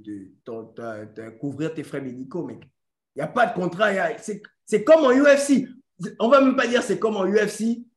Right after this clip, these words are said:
U F C a un meilleur, a une meilleure, euh, assurance médicale que les autres, euh, compagnies, les autres promotions de combat.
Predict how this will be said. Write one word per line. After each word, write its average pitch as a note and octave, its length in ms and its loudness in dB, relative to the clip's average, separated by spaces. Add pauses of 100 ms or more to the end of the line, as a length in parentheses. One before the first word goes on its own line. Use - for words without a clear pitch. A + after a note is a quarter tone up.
(240)
U C4 220 8
F C#4 100 6
C C#4+ 460 2
a A3+ 200 0
un B3 40 0
meilleur, A3+ 840 6 (800)
a G#3 120 -2
une A#3 160 0
meilleure, A3 440 2
euh, G3 260 -4
assurance G3+ 440 -6
médicale F#3 480 -2
que F3 60 0
les E3 440 0
autres, G3+ 220 -4
euh, C#3 100 -8
compagnies, D3+ 760 -6
les D#3 220 -4
autres F3+ 140 -6
promotions D3+ 400 -8
de D3+ 100 -4
combat. B2+ 440 -10